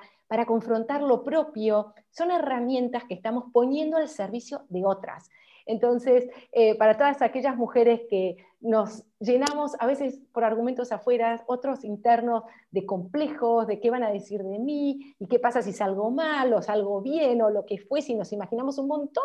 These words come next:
de fantasías de los terceros hablando de nosotras, traigo a la mesa, además de todo lo que decís de que lo vale por nosotras mismas,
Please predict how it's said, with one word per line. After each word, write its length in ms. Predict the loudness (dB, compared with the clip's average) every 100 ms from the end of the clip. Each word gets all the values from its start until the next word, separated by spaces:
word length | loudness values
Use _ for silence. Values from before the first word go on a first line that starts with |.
| 0
de 100 | 0
fantasías 840 | 0 0 -2 -4 -4 -4 -2 -4 -8 -20 2
de 80 | 4
los 140 | 4
terceros 460 | 2 0 0 0 2
hablando 300 | 0 0 -2
de 80 | -2
nosotras, 580 | 2 2 2 0 -2 -4 -14 -20 -20 _ 6
traigo 240 | 6 8
a 60 | 6
la 100 | 4
mesa, 380 | 0 0 0 0
además 300 | 2 0 0
de 100 | -2
todo 280 | 0 2
lo 140 | 4 4
que 120 | 2
decís 200 | 2 0
de 140 | -4
que 100 | 0
lo 160 | 0 2
vale 240 | 4 4
por 160 | 4 2
nosotras 400 | 0 -2 -2 -4
mismas, 300 | -4 -4 -4